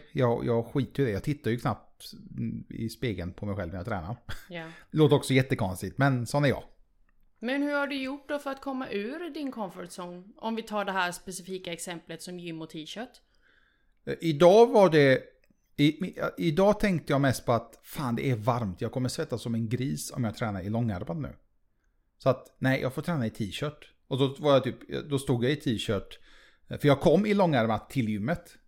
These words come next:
Speaker 1: Jag tog ju på mig hoodien och satte mig i bilen och åkte till gymmet. Och gick då från parkeringen in. Det är ju en bit bort. Men sen när jag kom in där så kände jag, "Fan, varmt det är idag." Så jag tog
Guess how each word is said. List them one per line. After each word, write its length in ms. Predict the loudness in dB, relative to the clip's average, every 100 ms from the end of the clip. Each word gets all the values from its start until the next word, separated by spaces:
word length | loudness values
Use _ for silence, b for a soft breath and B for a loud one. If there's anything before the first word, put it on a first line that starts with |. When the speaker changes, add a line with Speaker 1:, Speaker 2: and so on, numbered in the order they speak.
| _ _
Speaker 1:
Jag 140 | -2
tog 100 | 0
ju 60 | 2
på 160 | 2 4
mig 120 | 4
hoodien 440 | 4 2 0 0
och 100 | -2
satte 200 | -2 -2
mig 100 | -2
i 40 | -2
bilen 300 | -2 -2 -2
och 60 |
åkte 160 | -2 -2
till 100 | 2
gymmet. 480 | 2 2 -2 -10 -20 _ _ _ _ _ -2
Och 120 | 0
gick 200 | 0 0
då 140 | -2
från 360 | 0 0 0 -4 -10 _ -20 -10
parkeringen 600 | -6 -2 0 0 0 -2 -6 _ -10
in. 320 | -8 -8 -10 -10
Det 80 | -4
är 20 |
ju 40 |
en 80 | -2
bit 180 | -4 -6
bort. 300 | -12 -12 -14 -12 -12 -14 -18 _ _ _ _ _ _ _ _
Men 120 | 0
sen 100 | 4
när 80 | 2
jag 80 | 4
kom 120 | 2
in 160 | 2 0
där 100 | 0
så 40 |
kände 160 | 0 -2
jag, 80 | -2
"Fan, 220 | -6 -6
varmt 260 | -2 -2 0
det 80 | 0
är 20 |
idag." 220 | -2 -2
Så 60 | 2
jag 280 | 2 0 -4
tog 280 | -4 -6